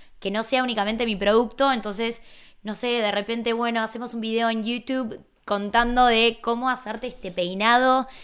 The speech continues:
y ese tutorial te lo da tu cliente, tu, tu aliado, y al mismo tiempo lo promocionás y eso está muy bueno, como hacer un co-branding y, y un exchange de, de contenidos. Me gustaría un poco volver, eh, al inicio de, bueno, res-,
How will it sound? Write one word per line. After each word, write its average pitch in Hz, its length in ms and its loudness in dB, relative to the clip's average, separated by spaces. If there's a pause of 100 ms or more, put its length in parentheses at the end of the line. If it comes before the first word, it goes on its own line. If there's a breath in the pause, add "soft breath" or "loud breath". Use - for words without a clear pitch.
(220 loud breath)
y 208 120 2
ese 226 180 2
tutorial 226 480 4
te 226 100 2
lo 202 100 0
da 190 180 2
tu 185 140 -2
cliente, 240 540 0
tu, 180 380 0 (120)
tu 190 140 -2
aliado, 240 680 4 (380 loud breath)
y 190 220 -12
al 202 100 -4
mismo 220 200 -6
tiempo 233 180 -4
lo 233 100 -2
promocionás 202 720 -4
y 180 260 -8
eso 202 160 -4
está 214 160 -8
muy 208 160 -4
bueno, 202 360 -4
como 196 160 -8
hacer 208 180 -4
un 208 100 -4
co-branding 214 520 0
y, 190 200 -6 (380 loud breath)
y 202 60 -4
un 202 80 -2
exchange 208 600 -4
de, 185 380 0 (160)
de 180 160 -4
contenidos. 190 680 0 (520 loud breath)
Me 240 100 0
gustaría 302 300 4
un 381 80 -2
poco 370 260 6
volver, 247 500 8 (440)
eh, 208 320 -2
al 208 180 0
inicio 254 600 -2
de, 226 120 -2
bueno, 208 240 -4
res-, 196 200 -4